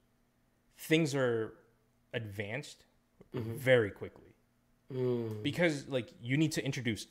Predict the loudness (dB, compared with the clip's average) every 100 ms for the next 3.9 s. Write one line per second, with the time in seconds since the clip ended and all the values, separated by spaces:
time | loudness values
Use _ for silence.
0 | 4 4 4 0 -2 -2 -2 -2 -2 -2
1 | -6 -8 -8 -10 -8 -8 -6 -4 -4 2
2 | 4 6 6 6 4 2 0 -2 -6 -6
3 | -6 -12 -12 -12 -14 -14 -18 -20 _